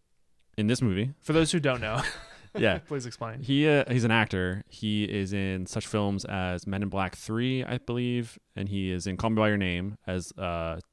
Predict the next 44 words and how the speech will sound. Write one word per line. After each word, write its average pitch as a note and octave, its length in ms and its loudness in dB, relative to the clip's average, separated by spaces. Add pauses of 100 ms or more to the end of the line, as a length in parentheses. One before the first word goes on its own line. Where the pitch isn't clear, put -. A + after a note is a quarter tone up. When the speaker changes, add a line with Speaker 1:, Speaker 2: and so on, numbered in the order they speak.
(120)
Speaker 1:
Timmy's F#2+ 280 -4
father. F2+ 460 -10 (160)
Speaker 2:
Mm-hmm. A2+ 140 -10 (100)
Speaker 1:
He's G#2 140 -2
in G#2 60 2
this A2+ 140 2
movie, F2 300 -2
which G2+ 240 -4
makes G2 260 -4
two - 180 0
m-, F#2+ 160 -2 (100)
movies E2+ 260 -2
that E2+ 80 -4
he's E2+ 160 -6
in E2 140 -8
with D#2 100 -12
Luca F2 220 -10
Guadagnino. E2 500 -8 (400)
And, A2 340 2
um, F#2 580 0 (220)
I - 40 -10
think D3+ 160 0
he's C#3 180 -2
in A#2 300 4
the F#2+ 80 -4
Coen A2+ 280 2
Brothers, A2 640 0 (640)
A - 20 -14
Single - 1400 -6
Speaker 2:
A - 20 -2
Speaker 1:
Man, C#3 100 2
Speaker 2:
Serious B2+ 440 2
Speaker 1:
S-, B2 60 -10
Speaker 2:
Man. C3+ 140 -8
Speaker 1:
A B2+ 40 -4
Serious G#2 420 2
Man. E2 240 -4
Speaker 2:
Mm-hmm. A2+ 140 -6
Speaker 1:
He's F#2 180 -4
the F2+ 80 -2
lead F2 200 0
in D#2 120 -6
that. E2 260 -10
Speaker 2:
Yeah. - 200 -12